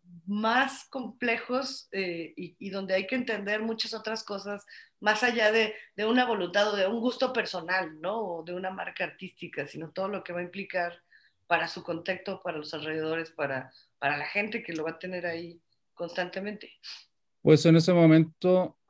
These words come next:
Speaker 2: eh, fue una, una muy buena conjunción de factores que me dieron la oportunidad de tener esa expo-, esa escultura permanente en el Parque de la Solidari-, Solidaridad Iberoamericana,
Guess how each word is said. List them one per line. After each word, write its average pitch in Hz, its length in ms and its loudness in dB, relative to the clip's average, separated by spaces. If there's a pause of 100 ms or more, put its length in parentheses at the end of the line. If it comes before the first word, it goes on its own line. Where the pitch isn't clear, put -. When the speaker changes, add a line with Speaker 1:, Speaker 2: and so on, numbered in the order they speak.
(120)
Speaker 2:
eh, 120 800 6 (380)
fue 131 240 6
una, 123 1080 4 (680)
una 123 240 2
muy 120 500 4
buena 107 920 4 (520)
conjunción 127 720 6
de 135 80 6
factores 127 600 0
que - 140 -4
me 98 460 0
dieron 110 260 4
la 110 60 2
oportunidad 107 480 0
de 113 100 4
tener 110 240 2
esa 123 180 -4
expo-, - 240 -8
esa 104 440 0
escultura 110 920 4 (640)
permanente 113 600 4
en 120 100 4
el 107 160 0
Parque 110 300 2
de 101 340 4
la 95 160 0
Solidari-, 101 800 0
Solidaridad 117 1400 4
Iberoamericana, 104 1000 0